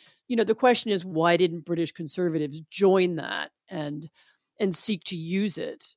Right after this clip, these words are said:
you know, to protect the things that they cared about? I mean, my guess is that fundamentally,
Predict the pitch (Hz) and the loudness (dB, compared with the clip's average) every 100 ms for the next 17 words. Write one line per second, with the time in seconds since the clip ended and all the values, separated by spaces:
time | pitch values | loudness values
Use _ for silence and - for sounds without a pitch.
0 | - 175 165 160 156 175 160 165 - 160 | -8 -6 -6 -8 -8 -8 -6 -6 -8 -10
1 | 170 151 151 165 156 262 269 156 101 107 | -8 -8 -8 -10 -4 -2 0 0 -4 -6
2 | - _ _ _ - 98 92 _ _ _ | -8 _ _ _ 0 0 0 _ _ _
3 | _ _ _ - 196 185 185 302 277 202 | _ _ _ -2 2 2 4 4 6 6
4 | - - - 202 185 165 190 - - 190 | 4 0 0 2 2 2 0 -2 -2 0
5 | 180 180 208 240 196 170 165 160 160 | 0 2 2 0 -2 -2 -2 -2 -6